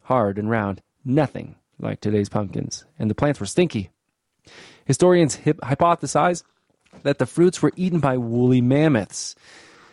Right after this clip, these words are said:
Ackerfield said, and that there were six indigenous species, with one species growing now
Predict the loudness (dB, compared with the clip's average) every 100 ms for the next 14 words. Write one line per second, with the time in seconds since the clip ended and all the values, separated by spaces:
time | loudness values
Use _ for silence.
0 | _ _ _ -6 -4 -4 -2 -2 0 0
1 | 2 2 0 2 2 0 0 -2 0 0
2 | 0 2 2 2 -2 -4 -8 -6 -4 -4
3 | -4 -4 -2 -4 0 0 0 0 0 0
4 | -2 0 2 2 0 -2 0 0 0